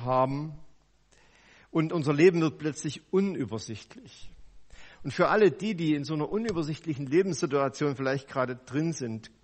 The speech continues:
für alle die kommt dieses überraschende und ungemein tröstende, nach vorne weisende, „Siehe, dein König kommt zu dir.“ Lasst euch das zusprechen.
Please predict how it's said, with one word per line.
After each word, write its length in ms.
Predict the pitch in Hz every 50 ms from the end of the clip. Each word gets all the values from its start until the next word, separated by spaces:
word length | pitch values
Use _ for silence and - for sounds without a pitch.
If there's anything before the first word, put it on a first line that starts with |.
| _ _ _ _ _ _ _ -
für 200 | - - 165 -
alle 200 | 151 165 165 -
die 160 | - 190 190
kommt 240 | - 175 156 143 131
dieses 240 | 151 131 127 131 147
überraschende 720 | 165 131 139 123 120 139 175 175 - 190 175 156 151 156
und 180 | 151 143 139 -
ungemein 720 | - - 208 214 214 170 170 151 147 143 143 147 135 - -
tröstende, 600 | - - 180 208 202 - - - 165 139 156 147 - - - - - - - _ _ -
nach 220 | 139 139 131 -
vorne 440 | - - - 175 202 202 185 156 127
weisende, 680 | 139 139 147 151 123 135 147 135 127 139 135 131 135
„Siehe, 400 | 135 - 175 185 170 175 170 165
dein 400 | - 143 135 135 135 139 131 -
König 640 | - - 143 147 160 160 151 143 135 123 - - -
kommt 260 | - - 123 120 120
zu 160 | - - 127 113
dir.“ 300 | 107 - 120 110 104 107
Lasst 300 | 120 131 131 - - -
euch 200 | 123 120 117 -
das 440 | 123 113 107 - - - - -
zusprechen. 680 | - - 113 107 - - - - - - - - - 151